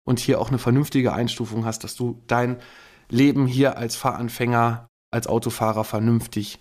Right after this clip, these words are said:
starten kannst. Es gibt dann noch so ein paar andere Punkte, die du beachten solltest. Zum Beispiel gibt es einen Versicherer, der,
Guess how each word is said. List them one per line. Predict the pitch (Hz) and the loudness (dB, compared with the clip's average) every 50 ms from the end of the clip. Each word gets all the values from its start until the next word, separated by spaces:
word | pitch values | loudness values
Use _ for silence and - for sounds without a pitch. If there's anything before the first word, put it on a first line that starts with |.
| _ _ | _ _
starten | - - - - 101 101 - - 110 107 | -14 -10 -8 -8 -8 -8 -8 -12 -14 -14
kannst. | - - - 85 - - - - _ _ _ _ _ _ _ _ _ _ _ _ _ - | -16 -16 -14 -12 -12 -12 -12 -14 _ _ _ _ _ _ _ _ _ _ _ _ _ -4
Es | 147 151 - | -4 -4 -2
gibt | - 214 - 196 | -4 -4 -2 0
dann | 175 | 0
noch | 165 160 | 0 0
so | - 165 | 0 -2
ein | 151 | -4
paar | - - 180 - | -4 -4 -4 -2
andere | 226 196 147 117 110 | 0 0 2 0 -2
Punkte, | 101 - - 110 113 110 104 | -2 -4 -6 -6 -4 -4 -4
die | 104 104 | -2 -2
du | 110 107 | -2 -2
beachten | - 104 92 87 - - - 113 107 | -4 -4 -8 -10 -12 -8 -6 -6 -6
solltest. | 104 104 101 - - 113 - | -6 -8 -10 -8 -6 -4 -2
Zum | - 131 120 | 0 0 0
Beispiel | 117 110 113 120 135 - - - 160 160 165 156 - _ _ _ _ _ _ - | 0 0 -2 0 -2 -2 0 2 2 2 2 0 -4 _ _ _ _ _ _ -8
gibt | - 156 - | -6 -4 -4
es | 160 - - - | -4 -4 -4 -2
einen | - 147 160 170 | -2 0 0 0
Versicherer, | 160 - 156 139 151 156 - 160 147 135 139 143 143 - _ _ _ _ _ _ _ _ - | -2 -2 -2 -2 -4 -4 -4 -4 -2 0 0 -2 -2 -4 _ _ _ _ _ _ _ _ 2
der, | 131 127 127 123 123 117 | 2 4 4 2 2 0